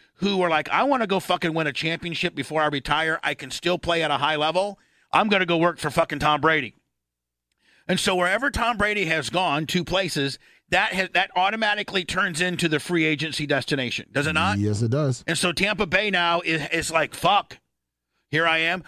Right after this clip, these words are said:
Speaker 1: Like Fournette, the guy from Jacksonville, <clears throat> right?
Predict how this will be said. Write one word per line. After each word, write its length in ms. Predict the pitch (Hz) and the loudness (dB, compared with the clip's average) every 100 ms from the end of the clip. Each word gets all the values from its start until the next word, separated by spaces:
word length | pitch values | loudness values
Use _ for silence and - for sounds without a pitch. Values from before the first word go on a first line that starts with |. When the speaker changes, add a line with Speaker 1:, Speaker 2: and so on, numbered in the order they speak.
| - | -2
Speaker 1:
Like 140 | 196 | -2
Fournette, 520 | - 214 226 214 202 - _ _ | 0 0 0 0 0 -2 _ _
the 80 | - | -2
guy 160 | 180 185 | 2 2
from 180 | 180 160 | 0 0
Jacksonville, 720 | 180 165 - 139 107 - _ _ _ _ _ _ | 2 0 -2 -6 -6 -10 _ _ _ _ _ _
<clears throat> 160 | - - | -6 -2
right? 280 | 170 214 220 | 0 0 -2